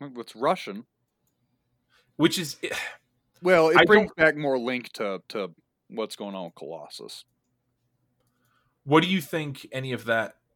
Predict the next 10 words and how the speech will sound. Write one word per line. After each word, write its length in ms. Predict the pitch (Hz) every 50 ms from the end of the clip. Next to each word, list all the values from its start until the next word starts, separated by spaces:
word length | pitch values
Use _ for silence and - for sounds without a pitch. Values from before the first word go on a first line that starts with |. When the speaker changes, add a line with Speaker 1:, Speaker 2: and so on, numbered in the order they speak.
| _ _ _ -
Speaker 2:
means? 500 | 110 107 107 113 110 90 80 87 - -
'Cause 260 | - 147 131 - - - -
I 80 | 170 190
think 140 | 208 254 220
what's 140 | 170 - -
interesting, 480 | 220 233 - - 190 151 131 - -
what's 140 | 127 127 143
at 80 | 143 151
least 180 | 175 160 139
intriguing, 800 | 139 110 101 - - - 175 190 170 123 113 101 101 98 98 101